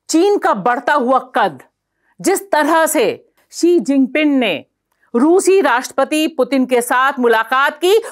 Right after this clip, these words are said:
और बारह सूत्री प्रस्ताव दिया,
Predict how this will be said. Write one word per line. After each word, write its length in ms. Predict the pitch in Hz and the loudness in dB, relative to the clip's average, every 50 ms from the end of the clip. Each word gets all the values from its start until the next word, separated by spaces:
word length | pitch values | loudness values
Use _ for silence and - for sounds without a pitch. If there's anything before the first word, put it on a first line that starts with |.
| - - | -6 -2
और 560 | - 330 349 480 427 311 226 170 131 - _ _ _ _ _ _ _ _ - | 0 2 2 4 2 2 0 -2 -4 -6 _ _ _ _ _ _ _ _ -20
बारह 580 | 165 156 151 226 240 269 302 320 339 359 359 349 | -10 -4 -2 0 2 2 2 2 2 2 0 0
सूत्री 560 | 349 - - - 269 285 285 - 302 311 320 | -2 -4 -4 -2 -2 -2 -2 -2 -2 -2 -2
प्रस्ताव 680 | 320 320 - - 220 - - - - 254 262 285 285 285 | -2 -4 -4 -6 -6 -6 -6 -4 -2 0 2 2 0 0
दिया, 460 | 233 277 285 285 285 294 302 330 359 | 0 0 0 0 2 2 2 0 -2